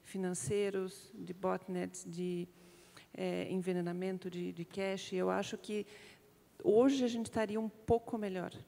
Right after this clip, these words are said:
né, do que estamos se tivéssemos, mas teríamos que ter voltado uns vinte anos antes e convencido alguém a, a ter ideias de criptografia. Por isso que eu acho que,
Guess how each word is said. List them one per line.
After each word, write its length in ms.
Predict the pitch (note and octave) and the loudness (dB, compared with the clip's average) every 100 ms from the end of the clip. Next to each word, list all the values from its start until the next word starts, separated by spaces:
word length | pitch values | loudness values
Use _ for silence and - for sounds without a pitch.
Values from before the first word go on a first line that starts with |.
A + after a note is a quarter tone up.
| - - | -18 -10
né, 220 | G3 G3 | -8 -6
do 140 | F#3 | -6
que 260 | F#3 G3+ G3 | -8 -6 -6
estamos 560 | F#3+ - F#3+ G3+ A3 | -6 -2 -2 0 -4
se 260 | - - G#3+ | -8 -8 -10
tivéssemos, 640 | - G3+ F#3 F3+ F3+ F3+ F3+ | -8 -2 -2 -2 -4 -4 -2
mas 460 | F#3+ G3+ G#3+ - - - - - - - | -2 -2 -4 -10 -16 -20 -20 -20 -20 -2
teríamos 440 | G#3+ G#3 G#3+ A3 - | 0 2 0 -4 -6
que 80 | |
ter 200 | - G#3+ | -2 -2
voltado 640 | G#3 G#3 G3+ G#3 G3 G#3 G#3 - - | 2 2 2 0 0 0 -4 -8 -12
uns 260 | G#3 G3 F3+ | -4 -4 -2
vinte 320 | G3 A3 A3+ | -2 -2 0
anos 280 | G3+ G3+ F#3 | 0 0 0
antes 460 | F#3 G3+ A3 F#3+ | 0 -2 -4 -4
e 80 | F#3+ | -4
convencido 840 | - G3 F#3+ F#3+ - G#3+ G3 G3+ F#3 | -2 -2 0 -2 -4 -4 -2 0 0
alguém 400 | F3+ F#3 F#3+ F#3+ | -2 -2 -2 0
a, 260 | F#3 E3 G3 G#3 - | 0 -2 -6 -14 -10
a 80 | F3+ F#3 - | -10 -2 0
ter 160 | F#3+ | 2
ideias 520 | F#3+ F#3 F#3 F#3+ F#3 | 2 0 0 0 -2
de 120 | F3 F3 | -4 -4
criptografia. 920 | F3+ F3+ F3+ F3+ F3 F#3+ F#3+ F3+ F#3+ - - - - - | -4 -2 0 0 -2 -4 -2 -2 -4 -12 -18 -18 -18 -2
Por 120 | F#3+ | 0
isso 200 | G#3 A#3 | 2 0
que 100 | - | 4
eu 80 | G#3+ | 6
acho 240 | G3+ G#3 | 6 2
que, 260 | G#3+ A3 | -4 -2